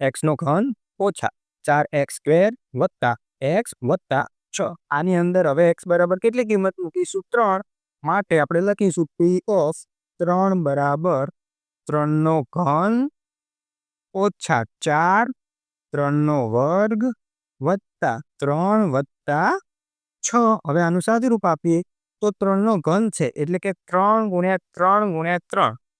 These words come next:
તો ત્રણ તરી નવ, નવ તરી સત્યાવીસ. તો આટલે આવશે સત્યાવીસ, ઓછા આ ત્રણ નો વર્ગ, તો ત્રણ તરી નવ અને નવ ચોક છત્રીસ, વત્તા છ વત્તા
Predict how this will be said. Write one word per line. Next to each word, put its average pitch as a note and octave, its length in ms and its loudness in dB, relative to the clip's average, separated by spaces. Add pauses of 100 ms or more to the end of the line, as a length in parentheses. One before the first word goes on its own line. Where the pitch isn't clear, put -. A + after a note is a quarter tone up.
તો D#3+ 60 -2 (200)
ત્રણ G3 320 0 (120)
તરી F3 320 2 (120)
નવ, G3+ 240 2 (440)
નવ F3+ 160 0 (160)
તરી D#3+ 300 0 (200)
સત્યાવીસ. C#3+ 720 0 (140)
તો E3 120 -8
આટલે D#3 280 -2
આવશે B2+ 220 0 (100)
સત્યાવીસ, F#3+ 760 0 (560)
ઓછા G#3+ 460 0 (300)
આ F#3 60 0 (120)
ત્રણ F3+ 300 0
નો G#3 80 4 (100)
વર્ગ, D#3 300 0 (100)
તો D#3+ 80 0 (120)
ત્રણ F#3 320 0
તરી F#3 260 2 (100)
નવ F#3 160 2 (320)
અને D#3 140 -2 (120)
નવ D#3+ 160 0 (160)
ચોક G3+ 260 2 (640)
છત્રીસ, G#3+ 560 -2 (960)
વત્તા E3 600 0 (380)
છ - 20 -12 (300)
વત્તા G3 340 0